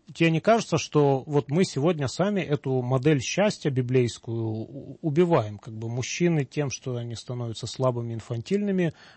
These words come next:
а женщины тем, что они подчас не хотят перед мужем смиряться и какую-то свою жизнь выстраивают. То есть чем дальше мы будем эту модель разрушать, тем более мы будем несчастными. И все равно будем к этой модели приходить. Или вот культурологи некоторые говорят, что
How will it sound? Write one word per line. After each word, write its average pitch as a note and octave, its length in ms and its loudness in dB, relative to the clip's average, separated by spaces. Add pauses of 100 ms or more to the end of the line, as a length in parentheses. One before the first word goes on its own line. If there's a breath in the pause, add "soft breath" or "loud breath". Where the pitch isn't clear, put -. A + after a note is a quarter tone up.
а B2+ 160 0
женщины D3+ 540 0
тем, D3+ 220 -4
что - 180 -2
они C3 100 0
подчас - 460 0
не C3 100 -2
хотят C#3+ 420 0 (200)
перед A#2+ 220 -2
мужем B2+ 320 -2
смиряться B2 760 -2
и A#2 360 -10
какую-то A#2+ 440 -8
свою C3 380 -2
жизнь C#3+ 240 -2
выстраивают. A#2 720 -2 (480 loud breath)
То B2+ 80 0
есть B2 140 0
чем D#3+ 220 2
дальше D3+ 320 4
мы C#3+ 120 2
будем C3+ 300 2
эту B2 260 -2
модель A#2+ 400 0
разрушать, A#2+ 560 0
тем B2+ 180 -2
более D3+ 220 2
мы C3 100 -2
будем C3+ 320 0
несчастными. A#2 640 -2
И C#3 140 -10
все - 180 0
равно D#3+ 240 4
будем C#3+ 260 0
к - 60 0
этой C#3+ 180 0
модели B2+ 380 2
приходить. A#2+ 540 -4 (580 loud breath)
Или F#3 200 6
вот F#3 160 2 (200)
культурологи D#3+ 840 4
некоторые B2+ 560 2
говорят, C3+ 420 4
что C#3 340 2